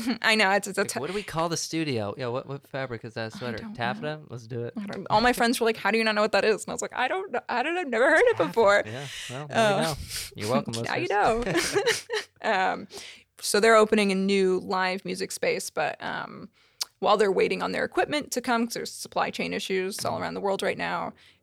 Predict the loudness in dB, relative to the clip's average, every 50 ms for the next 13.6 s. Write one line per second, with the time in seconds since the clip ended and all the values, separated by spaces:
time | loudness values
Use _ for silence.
0 | -6 -2 -2 0 0 0 0 0 -2 -4 -2 -4 -2 -2 -2 -2 -4 -6 -8 -8
1 | -8 -8 -8 -10 -8 -6 -4 -4 -4 -4 -4 -6 -4 -2 -2 -2 -2 -4 -6 -8
2 | -12 _ -4 -4 -2 -2 -2 -4 -6 -6 -8 -8 -6 -8 -10 -10 -12 -12 -14 _
3 | _ _ _ -8 -6 -6 -6 -6 -8 -12 -10 -10 -10 -4 -2 0 0 0 -2 -2
4 | -6 -8 -4 -2 -2 -2 -2 -4 -6 -6 -2 -2 -4 -4 -2 -6 -8 -8 -6 -6
5 | -8 -8 -6 -6 -4 -4 -2 -2 0 0 0 -2 -2 -6 -8 -12 _ _ -20 -20
6 | -20 -20 _ _ _ _ -18 -14 -12 -8 -4 -4 -2 -2 -2 -4 -6 -4 -4 -4
7 | -2 -2 -4 -2 -2 -2 -2 0 -2 -2 -2 -2 -2 -6 -8 -10 -8 -8 -8 -6
8 | -6 -10 -12 -12 -4 0 0 0 0 0 -2 -4 -4 _ -4 -4 -4 -4 -4 -8
9 | -6 -8 -6 -4 -2 -2 0 0 -2 -2 -4 -6 -4 -4 -2 -2 -2 -2 -2 -2
10 | -4 -2 -2 -2 -2 -2 -6 -8 -8 -8 -6 -6 -8 -8 -10 _ -6 -6 -4 -2
11 | -4 -4 -4 -6 -10 -8 -6 0 2 4 4 4 2 -2 -6 -4 -4 -6 -6 -8
12 | -8 -6 -6 -2 0 2 2 2 2 2 0 0 -2 -2 -4 -4 -4 -6 _ -8
13 | -6 -6 -6 -6 -8 -6 -4 -4 -2 -2 -4